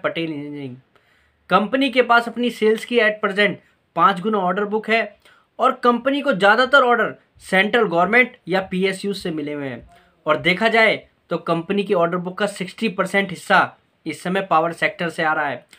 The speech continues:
और पावर सेक्टर के अंदर जो कैपेक्स है, उस कैपेक्स से इस कंपनी को भरपूर फ़ायदा मिल रहा है और आने वाले समय में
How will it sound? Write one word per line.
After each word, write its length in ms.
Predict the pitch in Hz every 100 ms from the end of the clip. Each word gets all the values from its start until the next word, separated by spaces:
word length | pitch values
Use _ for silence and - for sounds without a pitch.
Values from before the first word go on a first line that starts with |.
| _ _ 202
और 180 | 208 208
पावर 240 | 214 254
सेक्टर 320 | 247 233 233 233
के 120 | 226
अंदर 200 | 226 220
जो 120 | 214
कैपेक्स 440 | 214 190 208 208 196
है, 220 | 147 - _ _ -
उस 120 | 208
कैपेक्स 400 | - 180 190 185
से 60 | 202
इस 100 | 190
कंपनी 360 | 180 165 165
को 220 | 160 226 247 240 _ _
भरपूर 400 | 143 143 160 180
फ़ायदा 340 | 180 143 165 165
मिल 140 | 147
रहा 200 | 139 131
है 180 | 120 - _ _ _ _ -
और 200 | 240 247
आने 240 | 202 233 254
वाले 240 | 247 247
समय 260 | 233 214 220
में 280 | 214 139